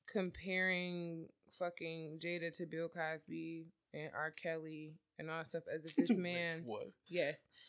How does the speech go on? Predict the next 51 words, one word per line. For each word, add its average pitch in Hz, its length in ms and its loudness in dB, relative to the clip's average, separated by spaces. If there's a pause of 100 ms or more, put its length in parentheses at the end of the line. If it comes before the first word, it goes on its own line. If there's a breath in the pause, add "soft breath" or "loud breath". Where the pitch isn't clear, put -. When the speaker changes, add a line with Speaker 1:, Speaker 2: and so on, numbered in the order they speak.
(180 loud breath)
Speaker 1:
As 196 220 6
if 208 140 6
this 202 200 2
man 190 320 4
was 180 120 0
not 180 280 4
grown 175 320 4
as 165 160 0
fuck. 143 340 0 (880 loud breath)
Um, 196 680 6 (480 loud breath)
I 269 280 12
agree 226 300 10
with 220 120 4
the 190 80 2
first 196 280 6
statement 185 300 6
they 170 120 4
made 170 280 4
on 170 100 4
the 165 80 2
whole 156 200 2
thing 160 140 -2
when 160 100 0
they 160 80 0
said, 160 260 2
first 285 200 4
of 196 60 4
all, 175 160 10
we 180 80 6
shouldn't 233 200 4
have 185 100 2
to 170 60 -14
do 175 80 0
this 170 80 -4
'cause 160 140 -6
it 170 40 0
ain't 240 160 0
y'all 165 140 0
fucking 143 200 -8
bus-, - 220 -14
which - 180 -2
is 147 100 -8
not. 135 200 -10 (400)
It 175 40 -2
ain't 151 260 0
nobody's 143 380 -10
fucking 139 200 -12
business. 143 320 -10 (160)
And 208 240 6
I 214 180 10
think 240 600 2